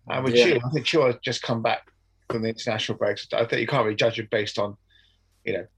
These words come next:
Speaker 1: uh, a scratch team against, uh, Villa. I think Chilwell's got, will, will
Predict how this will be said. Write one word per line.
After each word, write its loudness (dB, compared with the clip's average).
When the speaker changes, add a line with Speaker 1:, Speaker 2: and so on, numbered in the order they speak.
Speaker 1:
uh, -8
a -4
scratch -2
team -2
against, -4
uh, 2
Villa. 0
I -10
think -4
Chilwell's 2
got, -8
will, -6
will -2